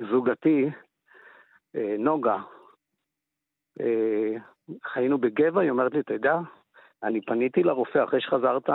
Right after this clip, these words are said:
משלג, ואמרתי לו שאני חושבת שקלמן לא בסדר, קורה לו משהו, תעקוב אחרי זה לרופא, <laughs> לרופא בקיבוץ." אבל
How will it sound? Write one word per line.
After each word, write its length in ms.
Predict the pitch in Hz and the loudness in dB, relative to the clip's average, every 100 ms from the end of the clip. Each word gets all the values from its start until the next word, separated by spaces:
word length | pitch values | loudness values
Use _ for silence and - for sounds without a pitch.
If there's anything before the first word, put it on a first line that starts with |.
| 131 127 123 120 117 | 0 0 0 0 -2
משלג, 600 | 110 113 - 160 180 147 151 139 _ - - - _ | -2 -6 0 0 2 2 0 -6 _ -20 -20 -20 _
ואמרתי 380 | 117 113 127 196 | -2 0 0 2
לו 160 | 185 160 | 2 2
שאני 500 | 170 156 143 131 120 | 2 2 2 0 -2
חושבת 340 | 127 147 226 | -2 -2 0
שקלמן 420 | 247 - 175 214 | 0 0 0 0
לא 100 | 175 | 0
בסדר, 500 | 170 180 - 170 131 98 | 0 0 2 2 0 -2
קורה 260 | 139 127 | 0 2
לו 100 | 175 | 2
משהו, 340 | 180 107 - - - | 0 -2 -6 -12 -2
תעקוב 380 | 117 - 143 | -2 0 0
אחרי 160 | 147 127 | 0 0
זה 100 | 120 | 0
לרופא, 380 | 113 110 - 143 135 - - - - - | 0 0 2 2 2 -4 -10 -12 -10 -10
<laughs> 640 | - - - _ _ _ - | -14 -20 -20 _ _ _ 0
לרופא 300 | 131 - 135 | 0 2 0
בקיבוץ." 580 | 170 - 147 220 107 - - - - - - | 0 0 0 0 -2 -6 -18 -16 -16 -16 -6
אבל 360 | 123 110 113 | -4 -4 -10